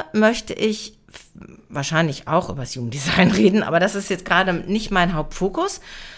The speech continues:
sondern mein Hauptfokus, ähm, ist etwas, worüber ich schon oft geredet habe, was mir aber immer und immer wieder begegnet,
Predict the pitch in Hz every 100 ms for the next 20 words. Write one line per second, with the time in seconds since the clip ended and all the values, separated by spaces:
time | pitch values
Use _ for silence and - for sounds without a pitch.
0 | - 220 214 202 190 185 208 170 - -
1 | 320 330 302 - - - - - 214 202
2 | 190 233 - - 226 226 196 208 196 196
3 | 196 - - 320 - - 254 240 254 214
4 | 208 196 190 190 156 175 - 247 320 294
5 | 214 208 202 185 214 247 226 214 220 214
6 | 233 240